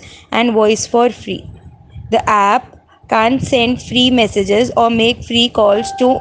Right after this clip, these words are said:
non-WhatsApp user. By sorting them out from the go, the app prevents you from accidentally trying to use it to contact non-WhatsApp user.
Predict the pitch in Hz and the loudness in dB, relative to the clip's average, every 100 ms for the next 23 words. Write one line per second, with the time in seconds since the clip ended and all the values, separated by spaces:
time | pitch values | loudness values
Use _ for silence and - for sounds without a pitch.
0 | - 233 214 240 240 196 - 220 220 214 | -2 0 2 2 2 0 0 -2 -2 -2
1 | 185 190 220 - - - - 220 247 254 | -2 -2 -4 -6 -14 -10 -2 0 0 0
2 | 202 202 269 262 214 202 240 233 202 190 | 0 2 0 2 0 0 -2 0 0 0
3 | 220 - - 240 208 220 226 226 - 208 | -2 -8 -4 0 0 0 0 0 -2 -10
4 | 185 202 196 262 - - - - - - | -2 2 2 0 -4 -12 -14 -16 -18 -14
5 | - - 226 226 214 233 254 247 226 233 | -8 -2 0 2 0 0 0 0 2 0
6 | - 233 226 226 233 196 226 220 208 - | -2 0 0 0 0 2 0 -2 -2 -2
7 | 226 226 220 220 247 247 220 202 202 233 | -2 0 -2 -2 -2 0 0 0 -4 -4
8 | 226 220 226 226 226 - - - - 247 | -2 0 0 -2 -2 -8 -8 -6 -2 0
9 | 240 220 208 208 202 220 233 226 247 226 | 0 -2 0 0 0 0 0 0 0 0
10 | 208 196 - 220 220 196 185 180 | 0 -2 -2 -2 -2 -4 -6 -8